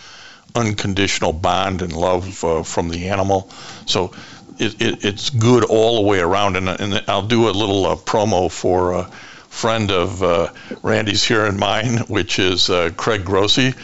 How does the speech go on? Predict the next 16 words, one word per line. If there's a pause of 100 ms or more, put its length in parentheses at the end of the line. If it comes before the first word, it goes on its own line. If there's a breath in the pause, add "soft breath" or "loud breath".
(260 loud breath)
Craig,
uh,
is
the
author
of,
you
may
know
him
from
the
book (140)
Craig
and
Fred,